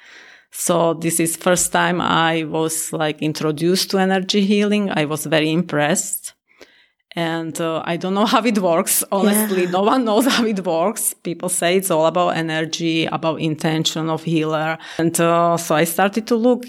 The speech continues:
Speaker 1: into it. And second time, which, where, when I was impressed with energy healing was when my mom came. She came from Slovakia, and with terrible pain, she's been on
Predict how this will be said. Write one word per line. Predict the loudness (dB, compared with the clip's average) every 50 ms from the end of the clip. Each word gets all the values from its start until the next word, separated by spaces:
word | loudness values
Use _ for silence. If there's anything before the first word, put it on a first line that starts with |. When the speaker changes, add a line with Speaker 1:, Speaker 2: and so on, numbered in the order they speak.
| -14 -12 -6
Speaker 1:
into | -4 -4 -4 -4 -4 -4 -4 -4
it. | -4 -4 -4
And | -2 -2 -2
second | 0 0 -2 0 0 0 0 2
time, | 2 2 2 2 2 0 0 -4
which, | -6 -6 -8 -12 _ -20 -20 -20 _ _ _ _
where, | -2 0 0 0 -2 -8 -12
when | -4 0 0 2 2
I | 2 2 2
was | 2 0 0 0 -2
impressed | -2 -2 -4 -4 -4 -4 -2 -2 -4 -2 -4
with | -6 -4 -4
energy | -4 -2 -2 -2 -2 -2 -4 -2
healing | 0 0 0 2 2 0 0 0
was | 0 0 0 0 0 -2
when | -2 0 0
my | 0 0 2
mom | 2 2 2 4 2 2 0
came. | -2 -2 0 0 0 0 0 -2 -4 -6 -6 -8 -12 _ _ _
She | -6 -4 -4 -2
came | 0 0 0 0
from | 0 0 -2
Slovakia, | 0 0 0 0 2 0 0 0 -2 -2 0 0 2 2 0 -2 -4 -10 -14 -16 -16 -18 -18 -20 -20 -20 _
and | -2 0 2 2 2 0 0 0
with | -2 -2 -2 -4 -4 0
terrible | 2 2 4 4 2 2 0 0
pain, | 0 0 0 2 2 2 2
she's | 0 0 0 0 -2 -2
been | -2 -2 0 0
on | 0 0 -2